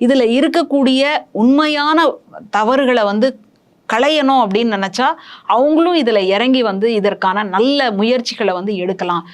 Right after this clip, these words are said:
அப்படின்றது தான் என்னுடைய கருத்து. இப்போ திமுகவுல கூட்டணியில இருக்கக்கூடிய திருமா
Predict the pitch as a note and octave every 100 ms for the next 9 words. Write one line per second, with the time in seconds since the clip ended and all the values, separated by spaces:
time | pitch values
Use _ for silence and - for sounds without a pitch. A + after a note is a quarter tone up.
0 | - - F#3 G#3 A3+ G3+ F#3 G3 F3+ F3
1 | E3+ E3+ E3+ F3 - - - A3 C4 C4
2 | A#3 G3 F#3+ - - B3+ C#4 C#4+ C#4 B3+
3 | C4 C4 C4+ A#3+ C4+ B3+ B3 G#3+ G#3 G#3+
4 | A3 G#3 A3 - _ _ _ _ _ -
5 | B3 B3+